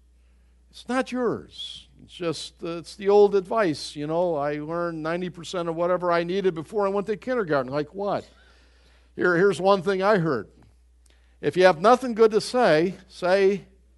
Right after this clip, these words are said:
nothing. That, that's not bad, is it, right? And how about another one? If it's not yours, yeah, that's right.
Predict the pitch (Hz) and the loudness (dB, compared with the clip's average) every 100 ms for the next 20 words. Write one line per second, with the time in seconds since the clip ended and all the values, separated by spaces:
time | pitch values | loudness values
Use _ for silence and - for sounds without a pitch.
0 | _ _ _ _ _ - 233 226 - 113 | _ _ _ _ _ 0 4 4 2 -8
1 | - _ _ _ _ _ _ - 175 180 | -12 _ _ _ _ _ _ -4 -2 -2
2 | _ _ - - 233 233 269 220 311 320 | _ _ 0 2 2 4 4 8 10 10
3 | 185 196 156 123 - 160 254 254 - _ | 8 4 0 -4 -4 -2 -2 -4 -14 _
4 | _ _ _ _ _ - 208 247 277 254 | _ _ _ _ _ 4 6 8 6 0
5 | 202 220 240 247 285 269 160 - 196 202 | 0 2 4 8 10 10 8 2 2 4
6 | 214 - 226 254 247 240 320 247 220 269 | 4 2 4 4 4 4 8 10 10 6
7 | - - - _ _ _ _ _ _ _ | -4 -8 -14 _ _ _ _ _ _ _
8 | _ _ _ _ _ _ _ _ _ - | _ _ _ _ _ _ _ _ _ 0
9 | 220 202 202 285 302 285 113 | 6 6 4 2 2 2 0